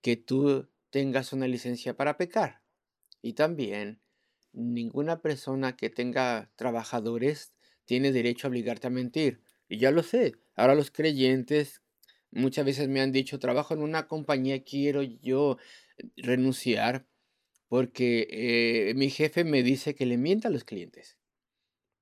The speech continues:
Pues yo te-, yo dejaría ese trabajo. Efesios cinco, ¿qué dice en la Biblia? "Nosotros debemos reprender las obras de las tinieblas".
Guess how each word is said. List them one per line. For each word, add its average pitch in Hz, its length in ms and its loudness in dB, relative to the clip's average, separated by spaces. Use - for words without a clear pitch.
Pues 110 120 -4
yo 117 80 0
te-, 131 160 -2
yo 135 160 2
dejaría 139 420 -2
ese 185 140 -6
trabajo. - 500 -12
Efesios 147 640 -2
cinco, 139 400 -6
¿qué 123 140 -4
dice 131 220 -4
en 131 80 -2
la 131 80 -2
Biblia? 123 440 -4
"Nosotros 135 460 -4
debemos 127 680 0
reprender 110 880 -4
las 107 300 -6
obras 117 300 -4
de 120 80 -6
las 123 180 -4
tinieblas". 170 580 -6